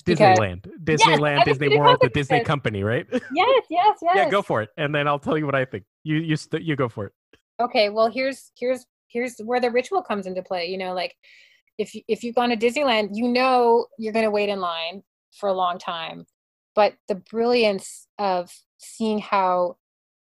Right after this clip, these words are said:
Speaker 1: the architecture of, of the lineups itself, the design behind that, when you're standing in line, you go through all these twists and turns and, and you are already been, being immersed in the world. You're anticipating the ride that you're about to go on.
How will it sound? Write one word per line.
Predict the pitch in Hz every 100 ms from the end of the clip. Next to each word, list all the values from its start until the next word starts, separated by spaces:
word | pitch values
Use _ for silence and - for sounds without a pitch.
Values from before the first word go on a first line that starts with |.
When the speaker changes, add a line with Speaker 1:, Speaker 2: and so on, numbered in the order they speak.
| _ _ - -
Speaker 1:
the | 214
architecture | 202 202 233 208 196 202 196
of, | 190 180 _
of | 202 175 170 - - - 202
the | 180 214
lineups | 185 190 208 190 - -
itself, | 117 - 190 160 -
the | 175
design | 185 170 175 185
behind | 180 170 175 180
that, | 156 151
when | 190
you're | 214
standing | 220 254 247
in | 240 233
line, | 269 262 233 - - _
you | 247
go | 226 285
through | 302 277
all |
these | 240 233
twists | - 262 -
and | 220
turns | - 247 240 226 214
and, | 202 185 -
and | 196 196 190
you | 214
are | 214 196 185 _ _ 214
already | 247 277 262 226
been, | 185 214 196 190
being | 233 226
immersed | 196 185 196 -
in | 202
the | 170
world. | 170 170 160 175
You're | 190 190 196
anticipating | 202 - 214 - 214 190 185 175 175 - - _ -
the | 190
ride | 175 170
that | 170 -
you're | 175
about | 160 151
to | 175
go | 151 156
on. | 156 160 160